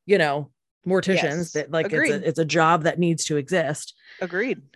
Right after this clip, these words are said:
Speaker 1: But
Speaker 2: Not your thing.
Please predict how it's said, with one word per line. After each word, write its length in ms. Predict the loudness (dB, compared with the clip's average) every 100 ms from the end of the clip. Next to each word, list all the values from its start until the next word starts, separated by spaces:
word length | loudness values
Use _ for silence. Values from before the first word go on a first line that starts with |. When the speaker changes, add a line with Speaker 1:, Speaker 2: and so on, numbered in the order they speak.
| _ _ _ _ _ _
Speaker 1:
But 340 | 6 6 4 0 -8 -10 -12 -12 -14 -4
Speaker 2:
Not 200 | 0 2
your 120 | 0 0
thing. 360 | 0 -2 -4